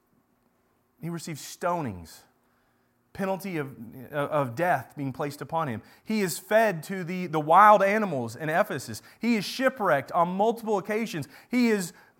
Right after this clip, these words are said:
constantly without a home, hungered and thirst, cold, at fear of robbers. And, and, and despite all of this, the church that he's preaching to,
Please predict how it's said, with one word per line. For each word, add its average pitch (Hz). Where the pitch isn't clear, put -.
constantly 233
without 190
a 175
home, 185
hungered 220
and 185
thirst, 233
cold, 208
at 165
fear 240
of 165
robbers. 165
And, 175
and, 185
and 185
despite 226
all 202
of 185
this, 226
the 147
church 226
that 190
he's 208
preaching 233
to, 269